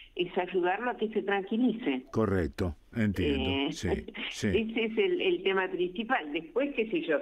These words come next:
Speaker 1: si la gente tendrá que hacer terapia, también hay gente que utiliza a veces, este,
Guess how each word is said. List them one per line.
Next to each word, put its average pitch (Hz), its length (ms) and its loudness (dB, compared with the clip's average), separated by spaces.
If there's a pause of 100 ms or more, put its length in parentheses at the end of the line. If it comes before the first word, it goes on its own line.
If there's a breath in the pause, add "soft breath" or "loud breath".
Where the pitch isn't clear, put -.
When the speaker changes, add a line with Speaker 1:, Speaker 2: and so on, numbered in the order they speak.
(100)
Speaker 1:
si 139 380 0
la 135 160 -2
gente 175 340 0
tendrá 156 480 0
que 143 220 0
hacer 147 360 -2
terapia, 196 720 0 (460 loud breath)
también 147 420 2
hay 151 160 0
gente 156 340 2
que 147 80 2
utiliza 147 600 2
a 131 40 0
veces, 143 440 2
este, 127 580 0